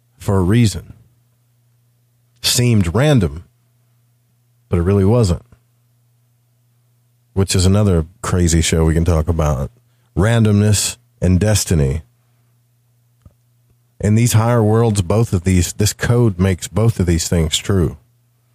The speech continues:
Not true or false, not polar.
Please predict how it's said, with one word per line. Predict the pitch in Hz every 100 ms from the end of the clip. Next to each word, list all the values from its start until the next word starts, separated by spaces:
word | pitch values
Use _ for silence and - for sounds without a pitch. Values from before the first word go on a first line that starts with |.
| _ _ _ _ _ _ _ _
Not | 92 90 -
true | - 104
or | 87
false, | - 101 80 - -
not | 87 -
polar. | 95 87 65 -